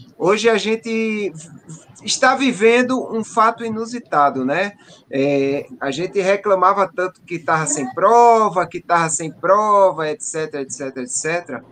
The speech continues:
Esse fim de semana não deu pra todos do Resenha de Co-, pra todos os Resenha de Corrida ir pra uma prova, e mesmo assim ainda sobrou prova sem ser visitada por nós, né? Então, graças a Deus, a, as corridas estão voltando.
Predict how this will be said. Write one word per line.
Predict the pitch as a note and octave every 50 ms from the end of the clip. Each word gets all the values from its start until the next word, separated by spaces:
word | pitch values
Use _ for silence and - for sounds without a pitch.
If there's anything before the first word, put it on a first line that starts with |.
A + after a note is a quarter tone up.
| _ - _ _ - - - _ - - - _ _
Esse | - F3+ G#3+ G#3+ - A3
fim | - - A#3 A#3+ A3
de | -
semana | - - A#3+ A#3+ A3+ G#3+ A3+ A#3 A#3 A3+ A3+
não | A3+ A3+ B3 C#4+ D#4+ D#4 B3+
deu | F3 G3+ G3+ A3+ B3 B3
pra | - C4 C4 A#3+
todos | A#3+ - _ - G3 G#3 A3+ A#3+ A3+ A3 F#3+
do | G#3 A3
Resenha | G3+ G3+ G3+ F3+ E3 G3 G3+ G3+
de | G3+ G#3
Co-, | - - A3 G#3 D#3 - - - - _ _ - - C3 -
pra | F#3+ G3+ G3+ G3+
todos | - - C4 D4 D4 - D4
os |
Resenha | C#4 C#4 B3+ A#3+ B3+ B3+
de | B3 B3
Corrida | B3 A#3+ A3+ G#3 A3 G#3+ A#3
ir | A#3+ A#3+
pra | - B3+ A#3 A#3
uma | A#3+ B3 A#3+ A#3
prova, | A#3 - A3+ A#3 A3+ A#3
e |
mesmo | A3+ A3 A#3 C4 C4+ C4
assim | C4 A#3 - - - A#3+
ainda | A#3+ A#3+ A#3+
sobrou | A3+ - A#3+ A3+ F3+ D3+ G3 A3+ C4 C#4
prova | - - G3 G3 G#3+ A3 A#3+ A3+
sem | - B3 A3+
ser | G#3+ - - G3+ G3+ G#3 A3 A#3 A#3 A#3+ A#3 _ _ C3+ - _ _ _ _ _
visitada | C3 D#3 G3+ G#3+ G#3 B3 A#3 A#3 - E3+ E3 F#3 F3+ F#3
por | F#3 - F#3+ F#3+ F3
nós, | D#3 C3+ C3 B2 B2 B2+
né? | B2+ C#3 D#3+ F#3+ G3+ - _ _ _ _ _ _
Então, | B2+ C#3 D3+ D3 - E3+ E3+ F#3 F3
graças | F3+ F3 F#3 G#3 G3+ A3 G#3+ G3+
a | G#3 F#3+
Deus, | D#3+ C3+ D#3+ E3+ F3+ F#3+ G#3 G#3 G3 G3
a, | G3 F#3 F3 D#3 A#2 F#2 A2+ C3+
as | C#3 C#3
corridas | - - E3+ E3+ D#3 D#3+ E3 E3 E3+ D#3 D3+
estão | D3+ - - - D#3+ D3 D3
voltando. | C#3+ D3+ D3 C3+ C3 B2+ - - C3+ C3+ D#3+ F3+ F#3+ F#3+ F#3+ G3 G#3